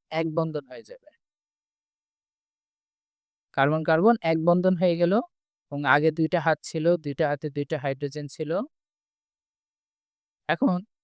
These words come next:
যে বন্ধনটা ভেঙে গেছে, সে বন্ধনটা ভেঙে আমাদের দুইটা হাত তৈরি করবে। এই দুইটা হাতে এই যে এখানকার যে দুইটা হাইড্রোজেন, সে দুইটা হাইড্রোজেন এসে বসে যাবে। তাহলে এটা হচ্ছে আমাদের ইথেন। তাহলে দেখো আমরা অ্যালকাইন থেকে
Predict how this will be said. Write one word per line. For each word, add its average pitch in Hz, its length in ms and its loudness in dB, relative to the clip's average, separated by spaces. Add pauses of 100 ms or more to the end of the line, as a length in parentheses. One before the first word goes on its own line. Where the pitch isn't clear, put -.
(140)
যে 165 220 6
বন্ধনটা 202 500 4
ভেঙে 190 280 -4
গেছে, 196 260 -6 (100)
সে - 200 -8
বন্ধনটা 180 420 -2
ভেঙে 165 320 -2 (500)
আমাদের 151 340 2 (600)
দুইটা 151 320 4 (120)
হাত 165 280 2
তৈরি 139 200 0
করবে। 113 280 -8
এই 165 100 -2
দুইটা 185 280 2
হাতে 196 280 2
এই 180 140 2
যে 165 120 -6
এখানকার 175 380 -4
যে 160 140 -2
দুইটা 147 280 -4
হাইড্রোজেন, 147 460 -4 (440)
সে 156 120 -4
দুইটা 135 260 -2 (120)
হাইড্রোজেন 143 480 -4
এসে 175 240 -4 (240)
বসে 147 260 -2
যাবে। 95 260 -12 (520)
তাহলে 147 200 4
এটা 160 140 4
হচ্ছে 165 200 -2
আমাদের 170 320 2 (420)
ইথেন। 180 840 -4 (540)
তাহলে 165 180 2
দেখো 196 200 8
আমরা 190 320 2
অ্যালকাইন 165 460 -2
থেকে 208 260 -2